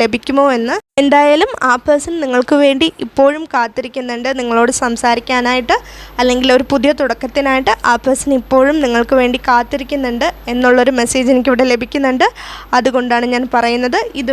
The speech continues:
may be നിങ്ങളുടെ എനർജിയും ആയിരിക്കാം. നിങ്ങൾക്ക് എങ്ങനെയാണോ ഇത് റെസനേറ്റ് ആവുന്നത് അങ്ങനെ എടുക്കാം. ഒരു നിമിഷം നിങ്ങളെക്കുറിച്ച് ചിന്തിക്കുന്ന സമയത്ത് ആ പേഴ്സൻ്റെ മനസ്സിലേക്ക് ഓടിയെത്തുന്ന മറ്റൊരു പ്രധാനപ്പെട്ട കാര്യം എന്താണെന്ന് വെച്ചാൽ, may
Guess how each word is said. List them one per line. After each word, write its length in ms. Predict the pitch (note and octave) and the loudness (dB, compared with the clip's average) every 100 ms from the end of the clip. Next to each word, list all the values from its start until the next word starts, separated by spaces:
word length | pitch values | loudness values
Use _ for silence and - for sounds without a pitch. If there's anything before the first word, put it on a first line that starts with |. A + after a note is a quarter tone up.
| C4+ | 0
may 100 | B3+ A#3 | -2 -2
be 80 | C4+ B3 | -2 0
നിങ്ങളുടെ 320 | B3 C4 D#4 | 2 2 2
എനർജിയും 400 | C#4 C4 D4 C#4+ C4+ | 0 -4 -4 0 0
ആയിരിക്കാം. 340 | C4 - C5+ - - - - - | 0 0 -2 -2 -18 -20 -20 -8
നിങ്ങൾക്ക് 320 | C#4 C4 - A4 - B3+ | -2 0 0 -4 -4 -2
എങ്ങനെയാണോ 580 | C4+ F4 G#4 F#4 B3+ C#4 D4 | 0 2 2 2 2 -2 -2
ഇത് 100 | B3 A#3 | -2 -2
റെസനേറ്റ് 460 | A3+ C4 B3+ C4 B3+ | -2 -4 -2 0 -2
ആവുന്നത് 340 | A3+ A#3+ B3 A4+ - A#3+ | -2 -2 -2 -2 -2 -2
അങ്ങനെ 240 | A#3+ A3+ A3 | 0 0 -2
എടുക്കാം. 320 | A3 F4+ C#5 - _ - | 0 0 0 -4 _ -2
ഒരു 100 | G#4 F4 | 2 2
നിമിഷം 360 | D4+ - D#4 D#4 - C#4+ | 0 -2 -2 -4 -10 -6
നിങ്ങളെക്കുറിച്ച് 540 | C4+ C4+ C4 D4 - D4 D4 | 0 0 -2 -4 -6 -4 -2
ചിന്തിക്കുന്ന 400 | C4 A#3+ C4+ C4+ C#4+ | 0 0 2 2 2
സമയത്ത് 360 | B3 A#3+ A#3+ A#3+ | 2 0 2 0
ആ 20 | A3+ | 2
പേഴ്സൻ്റെ 360 | B3+ B3+ C#4 C4+ A#3 | -2 -2 -4 -4 -4
മനസ്സിലേക്ക് 440 | A#3+ - B3 B3+ A3+ | -4 -8 -6 -2 0
ഓടിയെത്തുന്ന 580 | A#3+ B3 A#3+ A#3+ A#3 B3 D#4+ - - - - | 0 0 -4 -4 -4 -2 -4 -6 -20 -20 -4
മറ്റൊരു 360 | C4 - D#4+ D#4 | -4 -2 -2 0
പ്രധാനപ്പെട്ട 580 | B3+ A3+ A#3 B3 C4 A#3+ B3 | 0 0 0 0 0 -2 0
കാര്യം 300 | A3+ A3 A#3+ | 0 0 -2
എന്താണെന്ന് 360 | A3 A3 A3+ A3+ | 0 0 0 -2
വെച്ചാൽ, 220 | A3 C#4+ F4 - - - - | -2 -2 -4 -8 -20 -20 -4
may 120 | D#4 | 0